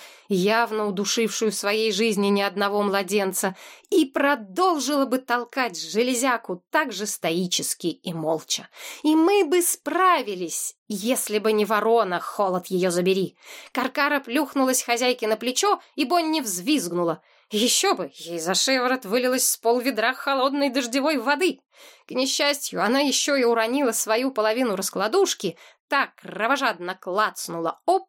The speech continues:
пол, и тут уже я не удержала эту гадину. Она завалилась на бок и намертво застряла поперёк дверного проёма.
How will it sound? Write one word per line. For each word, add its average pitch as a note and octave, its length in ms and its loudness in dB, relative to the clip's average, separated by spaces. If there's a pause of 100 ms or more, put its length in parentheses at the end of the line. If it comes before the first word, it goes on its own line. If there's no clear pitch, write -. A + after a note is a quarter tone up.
(140)
пол, C#4 260 -2 (460)
и D4+ 240 0 (140)
тут F#4+ 320 4
уже C#4+ 280 0
я B3+ 400 0
не A#3+ 140 -2
удержала F#3 720 -2
эту D#3+ 300 -6
гадину. D#3+ 520 -4 (300)
Она A#3 240 0
завалилась A3+ 640 0
на B3+ 320 4
бок E4+ 220 0 (340)
и E4+ 340 2
намертво C4+ 880 0
застряла G3 640 -2
поперёк F3+ 520 -4
дверного D#3 560 -2
проёма. D#3 600 -6